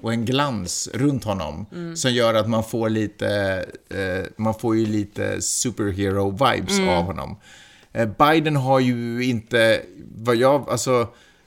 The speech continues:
Speaker 1: inget av det lista var stora, liksom, ehm,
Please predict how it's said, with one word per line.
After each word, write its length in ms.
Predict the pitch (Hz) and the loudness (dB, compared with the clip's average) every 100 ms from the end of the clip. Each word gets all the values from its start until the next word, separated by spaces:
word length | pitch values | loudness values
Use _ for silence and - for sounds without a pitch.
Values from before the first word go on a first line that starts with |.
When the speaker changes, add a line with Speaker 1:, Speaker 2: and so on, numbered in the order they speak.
| _ - - | _ -18 -6
Speaker 1:
inget 300 | 139 139 156 | -2 2 2
av 60 | |
det 80 | 147 | 4
lista 380 | 143 135 - 123 | 4 2 2 2
var 180 | 113 107 | 4 2
stora, 460 | - 123 113 107 | 2 0 2 2
liksom, 540 | 107 104 117 104 101 101 | 2 0 -2 0 -2 -4
ehm, 460 | 98 98 98 98 | -4 -4 -4 -6